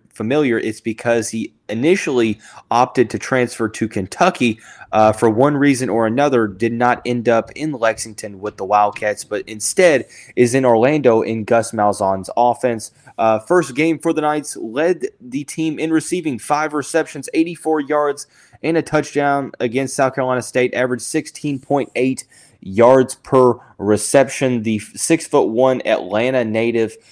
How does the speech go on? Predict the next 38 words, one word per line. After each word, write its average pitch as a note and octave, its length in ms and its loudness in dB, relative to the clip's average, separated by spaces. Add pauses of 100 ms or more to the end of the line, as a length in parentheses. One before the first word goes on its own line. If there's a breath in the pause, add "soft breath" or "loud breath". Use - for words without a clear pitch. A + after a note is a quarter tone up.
(240 loud breath)
um, G#2+ 500 4 (380 loud breath)
didn't D#3+ 220 -2
necessarily D3+ 580 -4
play C#3 360 -4
a B2 100 -4
huge D3 460 -6
role, C3 500 0 (260 soft breath)
uh, A2+ 220 0
for C3+ 220 -4
the B2 100 -6
Crimson B2 460 -6
Tide A#2 420 0
in A2 160 -10
his A2 220 -10
two B2 240 -8
seasons A2+ 500 -8
in A2 180 -8
Nick A2 160 -4
Saban's G#2+ 400 -4
program. A#2 600 0 (380 soft breath)
Uh, G#2 180 6
did A2+ 300 2
have, A2 560 0
I G#2 120 -2
think, - 480 -10
a G#2 100 -4
combined, G#2 580 0
like, G2+ 140 -4
nine G#2 280 -2
catches G#2+ 460 -4
for G#2 100 -6
a F#2 40 -6
hundred G2+ 240 -8
sixteen G2+ 400 -8
yards G2 320 0
and G2+ 140 -6
a F#2 60 -6
touchdown F#2+ 640 0